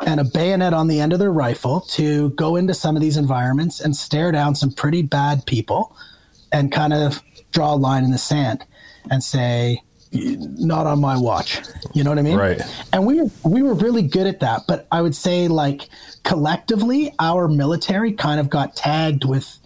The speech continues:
Speaker 1: internal to our own country, being a,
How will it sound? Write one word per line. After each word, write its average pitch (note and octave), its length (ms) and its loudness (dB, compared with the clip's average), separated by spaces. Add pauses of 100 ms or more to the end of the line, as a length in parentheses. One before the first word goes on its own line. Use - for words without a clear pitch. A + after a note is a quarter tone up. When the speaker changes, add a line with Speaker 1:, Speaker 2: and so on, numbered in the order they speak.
(240)
Speaker 1:
internal G#3+ 480 0
to F3 140 0
our D3+ 140 0
own C3 120 0
country, B3+ 340 0
being D3 540 -2 (960)
a, D3 100 0